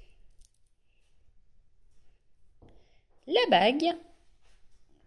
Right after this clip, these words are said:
la couronne et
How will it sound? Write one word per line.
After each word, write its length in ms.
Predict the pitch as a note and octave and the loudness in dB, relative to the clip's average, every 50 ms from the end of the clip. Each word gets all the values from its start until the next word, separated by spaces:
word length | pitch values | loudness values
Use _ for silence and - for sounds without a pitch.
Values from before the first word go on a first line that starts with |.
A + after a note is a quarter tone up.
| - - _ _ _ - - - - - - - - - - - - - - - - - - - - - - - - - - - - - - - - - - - - - - - - _ _ - - - - _ _ _ _ _ - | -20 -20 _ _ _ -20 -20 -20 -20 -20 -20 -20 -20 -20 -20 -20 -20 -20 -20 -20 -20 -20 -20 -20 -20 -20 -20 -20 -20 -20 -20 -20 -20 -20 -20 -20 -20 -20 -20 -20 -20 -20 -20 -20 -20 _ _ -20 -20 -20 -20 _ _ _ _ _ -16
la 360 | D#3+ E3 E3+ F3 G#3 C4+ F#4 F#4 | -12 -10 -4 0 0 0 0 -2
couronne 960 | - - - A#3 G#3+ - C3 C3 C3+ C#3 D3 D#3+ F#3 A3 B3+ D4+ F4 A4+ C5+ - - - _ _ - - _ _ _ - _ _ _ - - - - _ - - - - - - - _ - - - _ _ - - - - - - - - - _ _ _ _ - - _ _ - - - _ _ - - - - - - _ - - - - - - _ - - _ _ - - - - - _ _ - - _ - | -4 -6 -4 -4 -4 -4 -4 -4 -4 -2 -2 -4 -2 -2 -2 -2 -4 -4 -6 -12 -20 -20 _ _ -20 -20 _ _ _ -20 _ _ _ -20 -20 -20 -20 _ -20 -20 -20 -20 -20 -20 -20 _ -20 -20 -20 _ _ -20 -20 -20 -20 -20 -20 -20 -20 -20 _ _ _ _ -20 -20 _ _ -20 -20 -20 _ _ -20 -20 -20 -20 -20 -20 _ -20 -20 -20 -20 -20 -20 _ -20 -20 _ _ -20 -20 -20 -20 -20 _ _ -20 -20 _ -8
et 360 | B3 C#4+ D4+ - - - | -6 -4 -4 -6 -8 -14